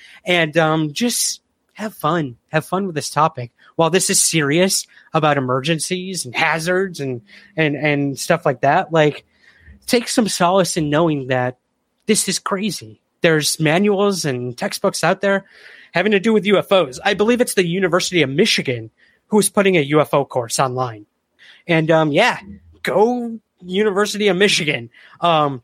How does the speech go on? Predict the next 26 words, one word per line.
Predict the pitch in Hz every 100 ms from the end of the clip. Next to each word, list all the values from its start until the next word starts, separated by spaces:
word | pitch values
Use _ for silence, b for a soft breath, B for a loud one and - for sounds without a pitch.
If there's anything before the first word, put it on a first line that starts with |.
| _ -
we | 170
are | 190
seeing | - 220 185
U | 180
F | 165
O | 165
courses | - 170 - 139
pop | - 151 -
up | 156 -
in | 127
universities | 127 127 127 - 127 117
all | 127 123
over | 117 120
the | 117
country | - 113 - 113 110 B B
and | - 180 180
presumably | 180 156 233 220 208 185
the | 143
world | 143 135
as | 127 120
well, | 117 107
not | 117 123
just | - -
the | 135
United | 120 120 117 -
States. | - 117 117